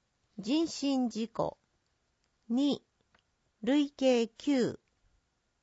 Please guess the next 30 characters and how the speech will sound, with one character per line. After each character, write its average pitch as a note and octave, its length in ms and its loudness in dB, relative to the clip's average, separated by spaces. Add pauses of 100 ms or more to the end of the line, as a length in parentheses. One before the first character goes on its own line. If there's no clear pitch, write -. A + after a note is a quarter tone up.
(500)
プ - 80 -6
ラ C4+ 140 2
ス - 200 -8
マ C4 200 0
イ A#3+ 80 0
ナ G#3 200 -2
ス - 220 -8
零。 G#3 400 0 (1300)
う A#3 120 -4
ち、 A#3+ 380 -6 (180)
死 - 240 -6
亡 C4+ 280 6
事 A#3 200 -8
故。 - 300 -4 (920)
零。 A3+ 420 0 (520)
累 C4 320 0
計、 A#3 460 0
零。 G#3 440 0 (840)
プ - 80 -4
ラ C4 180 2
ス - 160 -12
マ B3+ 200 0
イ A3 60 0
ナ G3 180 -2
ス - 240 -10
零。 G#3 400 -2 (1400)
物 B3 220 -4
損 D4 440 0
事 A#3+ 180 -6
故。 - 360 -4